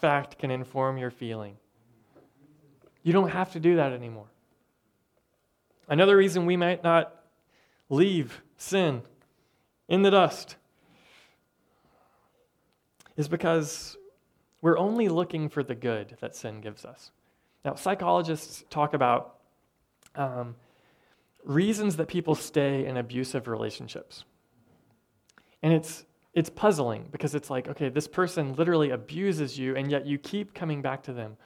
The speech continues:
Why do you do that? Psychologists have all kinds of reasons for studying that. One of the things that they suggest is because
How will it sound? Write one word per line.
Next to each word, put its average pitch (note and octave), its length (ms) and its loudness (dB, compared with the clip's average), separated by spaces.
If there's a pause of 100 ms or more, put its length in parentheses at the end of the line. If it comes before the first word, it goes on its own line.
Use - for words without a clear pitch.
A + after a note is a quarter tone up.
(320)
Why E3+ 560 -2
do D3+ 140 -6
you D3 160 -2
do B2+ 180 -6
that? A#2 260 -10
Psychologists C#3+ 540 -2
have C3+ 140 -2
all C3 100 2
kinds C3+ 220 -6
of B2 60 -10
reasons B2+ 280 -4
for B2 100 -12
studying A#2 380 -8
that. A2+ 160 -12 (720)
One E3+ 180 4
of A3+ 60 2
the G#3+ 60 -2
things F#3 220 0
that E3 100 -12
they E3 80 4
suggest D3 500 2
is C3+ 80 -10
because C#3+ 500 -2